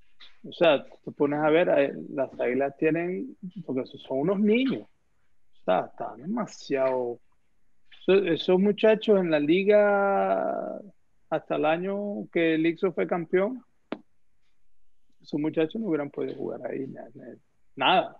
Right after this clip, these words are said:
Pero lo que tienen que aprovechar es esta oportunidad que las circunstancias se la están prepa-, presentando para decir, yo voy a meter mano, yo voy a prepararme, eh, yo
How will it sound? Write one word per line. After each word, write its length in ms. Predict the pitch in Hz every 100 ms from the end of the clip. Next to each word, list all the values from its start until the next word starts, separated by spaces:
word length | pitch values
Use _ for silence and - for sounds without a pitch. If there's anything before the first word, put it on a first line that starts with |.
| _ _ _ - - _ _ -
Pero 260 | 143 143
lo 180 | 135 143
que 120 | 151
tienen 240 | 147 135 135
que 60 |
aprovechar 440 | 139 143 143 160 151
es 60 |
esta 220 | 160 -
oportunidad 840 | 156 165 156 - 160 165 165 147 147 - _ _ _ _ _ - -
que 80 | -
las 180 | 151 147
circunstancias 1160 | 170 147 - 147 - - 185 196 160 160 135 -
se 80 | 147
la 100 | 143
están 240 | - 151
prepa-, 400 | 156 151 175 208 -
presentando 880 | 165 156 170 156 190 170 151 151 - _ _ _ _ -
para 260 | 139 139
decir, 640 | 139 131 - 143 143 160 - - _ _ _ - - - - - - -
yo 160 | 127
voy 220 | 117 113 110
a 60 |
meter 320 | 110 107 123
mano, 280 | 131 156 262 233
yo 120 | 139
voy 120 | 127
a 60 | 117
prepararme, 880 | 143 139 135 165 170 143 143 180 - - - - _ _ - - - -
eh, 340 | 123 117 - 147
yo 260 | 117 135